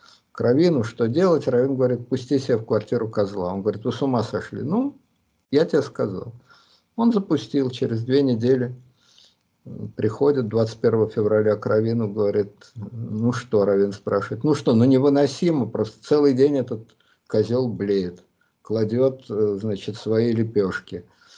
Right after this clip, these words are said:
В общем, блеет как-то отвратительно. «нато, нато, нато. Меня от этого нато, мне уже хочется голову себе об стенку разбить. Ну, не вы-, просто невыносимо».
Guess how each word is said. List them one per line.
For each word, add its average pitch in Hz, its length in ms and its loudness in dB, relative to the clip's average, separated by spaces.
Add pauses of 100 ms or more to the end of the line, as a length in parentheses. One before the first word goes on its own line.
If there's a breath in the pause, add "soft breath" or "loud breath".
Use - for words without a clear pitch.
(220 soft breath)
В - 20 -20
общем, 107 260 0
блеет 131 340 6
как-то 117 280 -2
отвратительно. 110 880 -4
«нато, 135 640 0
нато, 135 600 0
нато. 131 720 0
Меня 123 420 0
от 147 80 -4
этого 139 300 2
нато, 160 380 2
мне 123 160 2
уже 127 120 0
хочется 131 360 -2
голову 127 360 4
себе 113 160 -4
об 110 120 -8
стенку 104 380 -6
разбить. 90 460 -12 (420 soft breath)
Ну, 143 100 0
не 156 160 2
вы-, 156 100 0
просто 151 400 2
невыносимо». 117 920 -2